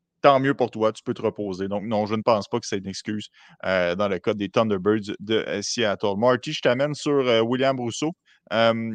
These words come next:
il a été, euh, il a été sensationnel. Il aurait très bien pu remporter le titre de, de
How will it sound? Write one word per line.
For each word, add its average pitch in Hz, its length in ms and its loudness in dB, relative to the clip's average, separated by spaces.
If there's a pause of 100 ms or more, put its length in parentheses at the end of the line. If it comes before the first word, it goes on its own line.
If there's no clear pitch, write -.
(120)
il 127 160 4
a 131 60 10
été, 135 380 2
euh, 107 340 2 (300)
il 107 80 -2
a - 20 2
été 107 160 0
sensationnel. 110 640 -2
Il 135 120 2
aurait 127 160 6
très 151 240 -2
bien 143 180 -4
pu 143 180 -6
remporter 135 520 -4
le 104 120 -4
titre 120 360 -6
de, 95 380 -2
de 92 160 0